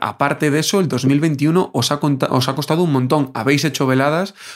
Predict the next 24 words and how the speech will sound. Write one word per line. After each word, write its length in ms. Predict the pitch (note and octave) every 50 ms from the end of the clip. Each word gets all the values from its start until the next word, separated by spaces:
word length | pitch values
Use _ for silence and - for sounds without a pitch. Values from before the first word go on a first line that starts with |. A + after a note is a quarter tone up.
| - _
por 200 | - - C3+ C3
fin 240 | B2+ C3 - E3 E3+
han 120 | F3 E3 E3
debusta-, 540 | D#3+ D#3 C#3+ D3 B2+ C3 - - - C3+
han 100 | C#3 C#3+
debutado 480 | C#3+ D3 C3+ C#3+ C#3+ D3+ D3 C#3 C#3 C3+
Cristian 320 | C3+ C3+ C3+ C3 C#3 C3+
Euse 240 | C#3 C#3 C#3 - C#3+
y 60 | C3
Andrea 240 | C3 C3 B2 C3 C3+
Las 200 | C3+ C3+ C3 -
Heras, 280 | C3+ C3+ C3+ D#3 - -
que 60 | B2+
había 120 | B2 B2+
hablado 320 | C3+ C3+ C#3+ C#3+ C#3 C#3+ C#3
con 160 | C#3+ C#3+ C#3
ellos 240 | C#3+ D3 C#3+ C3 B2
y 60 | B2+
luego 200 | C3 C3 B2+ C#3+
tuvieron 280 | C3+ C3+ C3+ C#3+ C#3+ C3
que 60 | C#3
esperar 280 | B2+ C3 C#3 C#3 C3+
los 160 | C#3 C3+ C3 C3
pobres 420 | - C#3+ C#3 C#3+ C#3 C3 - -